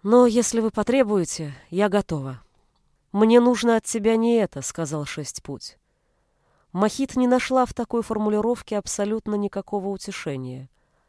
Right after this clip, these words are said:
Судя по выражению, девятнадцать Тесла тоже. «Где восемь антидот?» — спросила Эзуазуакат. «Если можете ответить, я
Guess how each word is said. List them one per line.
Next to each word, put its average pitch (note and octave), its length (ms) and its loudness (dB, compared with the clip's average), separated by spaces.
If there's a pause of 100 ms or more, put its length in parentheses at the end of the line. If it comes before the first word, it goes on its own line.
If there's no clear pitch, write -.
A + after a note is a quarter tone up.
(200)
Судя A#3 280 -4
по A3 80 -6
выражению, G#3+ 720 0
девятнадцать F3+ 680 -4
Тесла F#3 380 -4
тоже. C3 500 -10 (760)
«Где F3 480 0
восемь F3+ 480 -2
антидот?» — F3 540 -4
спросила D3 680 -8
Эзуазуакат. D3 920 -8 (520)
«Если G#3+ 400 0
можете G3+ 400 0
ответить, A3 600 -4
я G3 380 -2